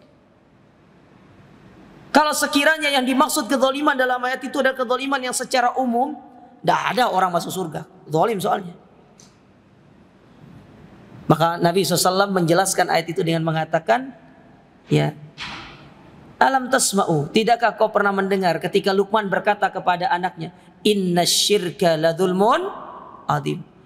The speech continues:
Sesungguhnya kesyirikan itu kezaliman yang besar. Jadi zalim yang dimaksud dalam ayat ini bukan kezaliman yang dipahami oleh para sahabat secara umum.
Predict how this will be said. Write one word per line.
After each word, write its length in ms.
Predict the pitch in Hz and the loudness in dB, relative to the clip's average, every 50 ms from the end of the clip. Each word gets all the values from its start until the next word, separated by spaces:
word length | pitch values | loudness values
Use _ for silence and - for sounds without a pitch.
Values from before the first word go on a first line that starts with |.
| - - - | -20 -6 -2
Sesungguhnya 720 | - 175 - - 190 175 175 175 196 214 208 202 180 196 | 0 2 2 2 2 2 4 4 4 4 4 2 0 2
kesyirikan 640 | - 190 180 - - 180 175 185 180 180 185 175 175 | 0 0 0 2 0 2 2 2 2 2 0 0 2
itu 560 | - 208 - - 294 311 320 330 320 320 - | -4 -6 -2 0 0 2 2 2 0 -2 -4
kezaliman 480 | - - 208 175 185 175 190 185 185 180 | -2 -2 0 2 2 0 0 0 -2 -2
yang 160 | 160 151 151 | 0 0 -2
besar. 400 | 147 143 143 - 139 139 - - - - - - - - - - - - _ | -4 -4 -4 -4 -6 -8 -10 -16 -20 -20 -20 -20 -20 -20 -20 -20 -20 -20 _
Jadi 240 | _ - 180 170 170 156 147 | _ 0 2 4 2 2 4
zalim 320 | 175 196 254 330 359 330 | 2 2 4 2 2 2
yang 160 | 294 269 247 | 2 2 2
dimaksud 400 | 240 233 233 240 233 - 277 202 | 0 2 2 0 0 -2 0 0
dalam 160 | 220 208 214 214 208 | 2 2 2 0 0
ayat 240 | 208 208 208 208 - | 0 0 -2 -2 -2
ini 320 | 208 185 190 190 202 196 | -4 -2 -2 -4 -4 -6
bukan 560 | 170 156 165 170 156 165 - - 240 247 247 | -4 0 0 0 0 0 2 2 2 2 2
kezaliman 560 | 220 - 214 185 190 180 185 180 185 220 214 202 | -2 -2 -2 0 0 -2 -2 -2 0 0 0 0
yang 160 | 196 185 175 | -2 -2 -2
dipahami 480 | 175 - - 180 170 190 202 208 202 | -4 0 0 0 0 2 -2 0 -2
oleh 160 | 175 170 170 165 | -2 -2 -2 0
para 240 | - 165 165 165 | 0 0 0 0
sahabat 560 | 160 - 165 160 160 156 175 233 254 - - - | -4 -6 -4 -2 0 2 2 0 0 -2 -8 -10
secara 560 | 196 151 - 175 165 165 180 202 262 311 - - - - - - - - - - - - | -8 -4 0 0 2 2 2 2 0 -2 -6 -12 -16 -18 -20 -20 -20 -20 -20 -20 -4 0
umum. 320 | - 220 202 175 156 135 | 2 2 2 2 0 0